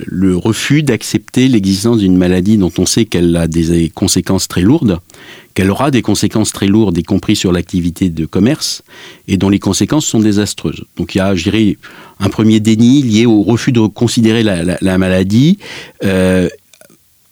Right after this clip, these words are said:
et aussi, euh, un déni parce qu'on ne veut pas mettre en, en place toute une série de mesures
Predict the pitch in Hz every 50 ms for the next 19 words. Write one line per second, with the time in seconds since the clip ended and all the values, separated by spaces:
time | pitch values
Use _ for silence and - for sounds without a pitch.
0 | _ _ _ _ - 113 113 120 127 - - 160 165 180 190 196 214 214 - -
1 | 123 110 101 98 98 95 90 - - - 110 110 110 101 113 113 131 165 170 -
2 | 110 98 - - 147 151 139 113 110 110 104 98 113 107 - - 131 135 139 131
3 | 90 98 104 107 117 117 - - 117 113 110 107 104 - 107 101 98 - 123 127
4 | 143 160 - - - - _ - 127 - - 139 123 - - 123 120 123 117 98
5 | 95 90 87 95 101 110 113 107 123 123 113 -